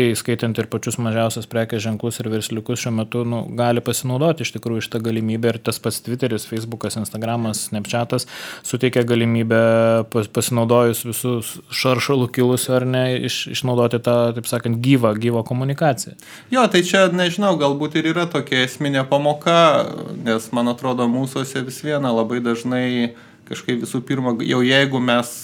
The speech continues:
Speaker 2: kuriam vaizdo klipą, investuojam ten šitiek pinigų, nu, tai tai ir yra mūsų pagrindinis judesys, o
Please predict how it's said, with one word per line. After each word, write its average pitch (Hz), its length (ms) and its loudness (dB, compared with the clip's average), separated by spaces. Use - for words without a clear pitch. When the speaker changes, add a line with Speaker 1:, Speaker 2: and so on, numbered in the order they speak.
Speaker 2:
kuriam 113 600 0
vaizdo 113 340 0
klipą, 175 640 2
investuojam 117 720 -2
ten 107 160 -4
šitiek - 400 -8
pinigų, 113 400 -2
nu, 240 160 2
tai 190 240 -2
tai 180 160 0
ir 170 160 6
yra 160 240 4
mūsų 143 320 0
pagrindinis 127 720 2
judesys, 120 720 2
o 113 480 2